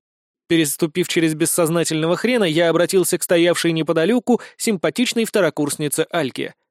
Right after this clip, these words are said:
"Я так понимаю, вы наш экскурсовод?" Окинув оценивающим взглядом сначала меня, затем Вику и Яя, и под конец поверженного идиота, она смущённо улыбнулась и молча кивнула.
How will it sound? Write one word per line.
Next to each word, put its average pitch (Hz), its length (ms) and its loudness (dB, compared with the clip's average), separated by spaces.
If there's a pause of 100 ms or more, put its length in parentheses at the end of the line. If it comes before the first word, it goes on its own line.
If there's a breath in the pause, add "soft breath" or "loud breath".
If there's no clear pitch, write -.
(380)
"Я 185 220 2
так 254 140 -2
понимаю, 247 640 2
вы 226 200 2
наш 247 180 0
экскурсовод?" 254 760 -2 (640)
Окинув 208 380 -2
оценивающим 185 640 2
взглядом 165 420 0
сначала 147 440 -4
меня, 143 420 -4 (220 loud breath)
затем 165 420 0
Вику 143 280 -4 (100)
и 151 80 -6
Яя, 220 440 0 (200 soft breath)
и - 80 0
под 190 160 -2
конец 240 320 0
поверженного 180 680 2
идиота, 220 540 0 (220 loud breath)
она 175 240 0
смущённо 170 540 -2
улыбнулась 165 580 0
и 170 60 0
молча 156 340 -6
кивнула. 147 580 -8